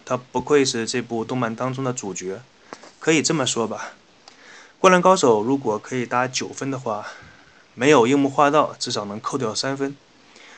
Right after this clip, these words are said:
在这部动漫当中，樱木花道从始至终一直都是喜欢赤木晴子的，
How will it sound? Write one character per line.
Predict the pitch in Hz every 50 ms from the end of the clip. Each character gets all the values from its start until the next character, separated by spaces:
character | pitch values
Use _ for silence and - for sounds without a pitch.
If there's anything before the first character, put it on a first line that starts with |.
| - _ -
在 | - 151
这 | 147 165 170
部 | 156 147 147
动 | 156 160
漫 | 147 135 135
当 | 139 139 135
中， | 139 143 143 143 131 131 -
樱 | 120 139 151
木 | 143 135
花 | 127 139 139 127
道 | 127 135 127 117 101
从 | - - - - 123 147 156
始 | - - 113 98
至 | 92 - - 117
终 | 117 127 123 123 - - - - - - _ -
一 | 123 123 113
直 | 110 110 107 107 107
都 | 107 127 123
是 | 113 117 117
喜 | 110 - - 101
欢 | - 107 104 104 101 98
赤 | - - 127
木 | 123 113
晴 | 110 - - 131 135
子 | 131 113
的， | - 107 -